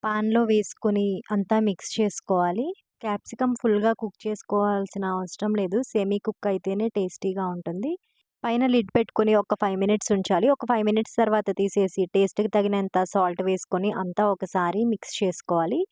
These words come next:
నెక్స్ట్ ఇప్పుడు టేస్ట్‌కి తగినంత కారం కూడా వేసుకొని మరొకసారి అంతా కలుపుకోవాలి. ఉప్పు, కారం కర్రీకి పట్టిన తర్వాత చివరిగా ఒక స్పూన్ గరం మసాలా కూడా వేసుకొని మరొకసారి కర్రీ అంతా కలుపుకోవాలి. నెక్స్ట్ ఇప్పుడు మనం ముందుగా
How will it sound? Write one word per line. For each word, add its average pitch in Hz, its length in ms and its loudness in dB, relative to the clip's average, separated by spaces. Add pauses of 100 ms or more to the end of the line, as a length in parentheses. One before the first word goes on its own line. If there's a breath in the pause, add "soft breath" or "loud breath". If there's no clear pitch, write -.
(260)
నెక్స్ట్ 226 340 -6
ఇప్పుడు 226 320 2
టేస్ట్‌కి 226 440 0
తగినంత 214 440 0
కారం 208 400 0
కూడా 220 200 2
వేసుకొని 202 540 -2
మరొకసారి 202 720 2
అంతా 196 280 0
కలుపుకోవాలి. 196 720 0 (480)
ఉప్పు, 233 340 -2
కారం 220 460 2
కర్రీకి 214 580 0
పట్టిన 208 400 -2
తర్వాత 196 480 0 (220)
చివరిగా 196 520 0 (200)
ఒక 190 200 -2
స్పూన్ 202 560 -6
గరం 190 280 0
మసాలా 196 400 0
కూడా 190 220 0
వేసుకొని 185 520 -4
మరొకసారి 185 640 0
కర్రీ 220 180 2
అంతా 226 260 0
కలుపుకోవాలి. 202 840 0
నెక్స్ట్ 233 340 -2
ఇప్పుడు 240 260 0
మనం 220 240 0
ముందుగా 214 460 2